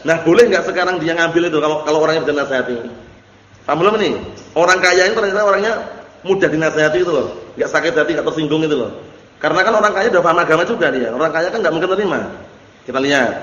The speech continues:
Al-ijabah la yalzamu. Kalau walaupun seperti ini jawabannya tidak mengharuskan dia untuk me-, nah, barakallahu fiikum, mengambil kembali atau menarik kembali. Li'anal hadits adalah ala anha qabilat bina'an ala dhanni.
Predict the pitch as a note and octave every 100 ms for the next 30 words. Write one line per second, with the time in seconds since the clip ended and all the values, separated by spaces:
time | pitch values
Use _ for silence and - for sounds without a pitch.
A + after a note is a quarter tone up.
0 | - - - - D3+ E3+ F3+ D#3+ G3 A3
1 | F#3 F#3+ G#3+ G3+ F3 D3+ D3 B2 G2+ -
2 | - - _ _ _ _ - D3 F3 E3+
3 | E3 F3+ F3+ G3 D3+ - C4 A#3+ F#3 F3
4 | E3 F3+ G#3 F#3 E3 D3+ D3+ D3 D3 D#3
5 | C#3 D3 D3+ D3+ E3+ A3+ - - - -
6 | - C#3+ D3 D3 C#3+ C#3+ C3 D3+ D3 E3+
7 | E3 D#3 C#3+ D3+ D3 C3+ D#3 D3+ D3 -
8 | C3+ A#2 G#2 - - - - - D3 E3+
9 | F3+ F3+ E3+ E3 G3+ F3+ F3+ F3+ E3 E3
10 | E3 E3+ F3 D#3+ D#3+ D#3+ - - - E3
11 | F3 F3 E3 - D3 D3+ D#3+ D#3+ D3+ C#3+
12 | C#3 C#3 C3+ C3+